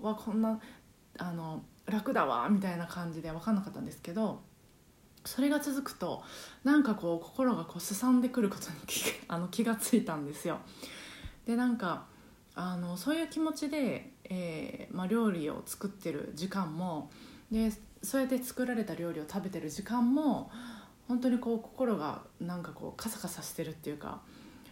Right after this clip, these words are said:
あ、手抜きできて喜んでたけど、心は豊かにならないんだなって、えー、びっくりしたんです。で、別にあの、豪華な料理が正解とか、手抜き料理はダメっていう話ではなくて、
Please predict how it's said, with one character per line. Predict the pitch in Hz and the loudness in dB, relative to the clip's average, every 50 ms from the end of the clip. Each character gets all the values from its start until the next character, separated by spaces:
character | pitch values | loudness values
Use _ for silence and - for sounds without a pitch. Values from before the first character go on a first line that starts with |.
| - - - - - | -20 -20 -20 -10 -4
あ、 | - 190 185 - | -2 -2 -2 -2
手 | - 185 | 0 4
抜 | 208 226 240 226 | 4 6 4 4
き | - 240 240 240 | 2 2 2 4
で | 214 254 | 4 2
き | 254 254 - | 0 0 -4
て | - - 208 180 160 143 - - - - - | -4 -2 0 0 0 0 -2 -6 -10 -8 -2
喜 | 196 202 208 214 208 - 254 | 0 2 2 2 2 4 6
ん | 233 | 6
で | 208 196 | 6 4
た | 202 170 | 2 -2
け | - - 170 | -6 -6 -4
ど、 | 156 180 190 185 156 - - - - | -2 0 0 0 0 -2 -6 -8 -12
心 | - - - - 277 269 247 | -14 -10 -2 0 2 4 4
は | 208 180 | 4 4
豊 | 190 214 214 240 - | 2 2 0 0 0
か | 208 | 0
に | 185 170 | -2 0
な | 170 180 | 0 4
ら | 196 220 | 6 6
な | 233 240 | 6 8
い | 226 | 6
ん | 196 170 | 4 4
だ | 156 156 | 2 0
な | 160 180 190 196 202 202 196 - | 0 2 4 4 4 2 0 -4
っ | - - - | -10 -14 -6
て、 | - 170 143 95 - - - - - - - - - - - | -4 -2 -2 -2 -6 -10 -14 -14 -14 -14 -16 -16 -16 -10 -8
え | 156 160 | -8 -6
ー、 | 139 | -6
び | 175 165 | -6 -8
っ | - | -6
く | - - 220 202 | -4 0 0 0
り | 175 127 104 - - - - - | 0 0 -4 -6 -10 -16 -18 -16
し | - - | -12 -8
た | - 190 175 | -4 -4 -4
ん | 165 151 | -4 -4
で | 147 | -6
す。 | - - - - - - - - - - - - - - - - - - | -8 -8 -8 -10 -10 -12 -16 -20 -20 -20 -20 -20 -20 -20 -20 -20 -16 -10
で、 | - 160 196 190 190 185 185 185 | -6 -2 0 0 0 0 2 2
別 | 220 214 - 269 | 2 2 6 6
に | 254 254 262 | 8 8 8
あ | 254 | 8
の、 | 247 240 247 240 233 240 - - - - - - - - - 208 | 6 4 2 0 -2 -4 -6 -12 -18 -18 -20 -20 -12 -4 -2 4
豪 | - 311 339 339 | 6 6 6 6
華 | 240 196 | 4 2
な | 175 160 | 2 2
料 | 160 175 170 | 0 -2 -2
理 | 160 147 135 | -2 -4 -6
が | - 147 | -6 -6
正 | - - 175 170 | -6 -6 -6 -6
解 | 165 165 165 151 | -4 -4 -6 -6
と | 156 147 | -6 -8
か、 | 139 - 170 165 160 160 | -8 -4 -4 -4 -4 -2
手 | - | 0
抜 | 202 226 233 | 2 2 2
き | 220 - 240 | 2 2 2
料 | 240 247 226 | 2 2 2
理 | 208 | 2
は | 165 | 0
ダ | 143 165 | 0 -2
メ | 170 175 180 | -2 -2 -2
っ | 180 | -4
て | - - 143 | -4 -6 -6
い | 151 | -6
う | |
話 | 151 - 175 170 165 - - | -4 -6 -6 -6 -6 -6 -6
で | 175 | -6
は | 151 131 | -4 -4
な | 139 151 | -6 -8
く | - - | -8 -12
て、 | - - 185 180 151 - | -10 -8 -6 -6 -6 -6